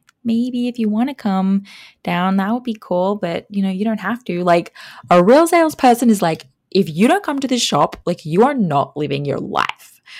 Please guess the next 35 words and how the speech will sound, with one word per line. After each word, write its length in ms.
right? 280
But 300
I, 180
I 60
couldn't 300
do 120
that, 260
even 220
though 60
I 120
felt 240
that 180
way. 380
So 420
I 80
think 240
that 100
you 100
can 160
relate 300
in 140
some 200
way. 240
You're 160
proud 540
of 160
what 160
you 300
do, 500
but 160
you 100
don't 220
wanna 240
overpromote 640
it. 180